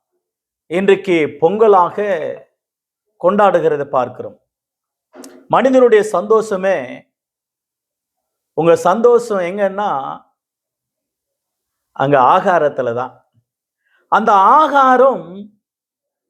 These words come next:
இல்லைன்றா மனிதனுக்கு சந்தோஷம் இல்லை. அந்த ஆகாரத்தை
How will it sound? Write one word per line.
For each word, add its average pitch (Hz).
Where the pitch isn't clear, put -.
இல்லைன்றா 240
மனிதனுக்கு 208
சந்தோஷம் 185
இல்லை. 123
அந்த 226
ஆகாரத்தை 254